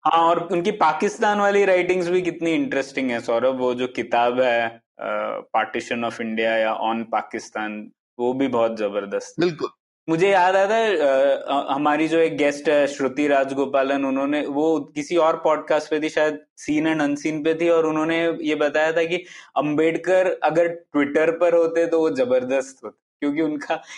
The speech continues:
Speaker 1: एक सेंटेंस में वो जो एक ज्ञान दे देते हैं वो बहुत जबरदस्त रहता है।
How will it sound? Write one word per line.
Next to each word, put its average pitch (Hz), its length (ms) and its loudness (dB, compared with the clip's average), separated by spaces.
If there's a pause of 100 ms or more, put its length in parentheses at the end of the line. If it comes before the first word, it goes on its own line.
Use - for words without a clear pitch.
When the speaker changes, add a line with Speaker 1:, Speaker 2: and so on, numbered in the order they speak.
(120)
Speaker 1:
एक 214 280 2
सेंटेंस 196 680 -2
में 208 180 0
वो 202 220 2
जो 185 540 2
एक 170 300 0 (100)
ज्ञान 156 320 2
दे 170 140 4
देते 175 260 2
हैं 170 80 2
वो 160 140 0
बहुत 131 340 0
जबरदस्त 117 580 -2
रहता 98 260 -8
है। - 60 -12